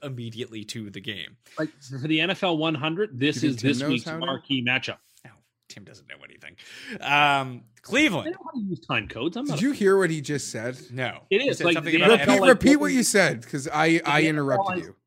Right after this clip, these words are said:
Speaker 2: The N F L is designating one game a week as sort of, like, their marquee for N F L one hundred. Last week was Bears Packers. This week is Jets Browns as the fiftieth anniversary of Monday Night Football and the one hundredth anniversary of the N F L. This week is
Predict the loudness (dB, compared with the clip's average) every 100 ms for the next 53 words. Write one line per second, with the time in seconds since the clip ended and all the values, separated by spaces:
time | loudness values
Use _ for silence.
0 | _ _ -8 -4 -4 -4 -2 -2 -2 -4
1 | -4 -4 -6 -8 -6 -4 -4 -4 -4 -4
2 | -6 -6 -8 -14 -12 -10 -8 -8 -10 -8
3 | -8 -8 -12 -14 -10 -10 -10 -10 -8 -8
4 | -8 -10 -8 -8 -8 -10 -16 _ _ -8
5 | -6 -4 -6 -6 -6 -6 -6 -8 -8 -8
6 | -12 -12 _ _ _ -12 -8 -6 -6 -6
7 | -4 -6 -6 -10 -8 -8 -8 -12 -14 -10
8 | -8 -8 -10 -10 -8 -6 -6 -6 -8 -8
9 | -8 -6 -6 -8 -10 -10 -8 -6 -6 -4
10 | -4 -4 -6 -8 _ _ _ -8 -4 -2
11 | -2 -2 -2 -2 -4 -6 -6 -6 -6 -6
12 | -8 -4 -4 -2 -4 -2